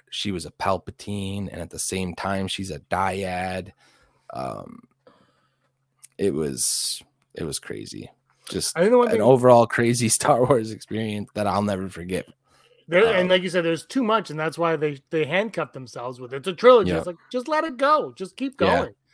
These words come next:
Speaker 2: We don't need to
Speaker 1: Yeah.
Speaker 2: stop. We were all, it was still ma-, even the Rise of Sky-, I even Last Jedi, all the hate it got,
Speaker 1: Mm-hmm.
Speaker 2: bleeding into Rise of Skywalker not making as much money and then people hating it, it still made over a billion dollars. Like, you could, <laughs> like,
Speaker 1: Mm-hmm.
Speaker 2: we could keep going, and no one's gonna,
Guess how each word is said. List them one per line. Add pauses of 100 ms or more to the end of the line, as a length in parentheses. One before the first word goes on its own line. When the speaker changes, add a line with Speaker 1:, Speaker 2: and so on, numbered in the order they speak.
(240)
Speaker 2:
We
don't
need
to
Speaker 1:
Yeah.
Speaker 2:
stop.
We
were
all, (180)
it
was
still
ma-,
even
the
Rise
of
Sky-,
I
even
Last
Jedi,
all
the
hate
it
got,
Speaker 1:
Mm-hmm. (220)
Speaker 2:
bleeding
into
Rise
of
Skywalker
not
making
as
much
money
and
then
people
hating
it, (360)
it
still
made
over
a
billion
dollars.
Like,
you
could,
<laughs>
like,
Speaker 1:
Mm-hmm.
Speaker 2:
we
could
keep
going,
and
no
one's
gonna,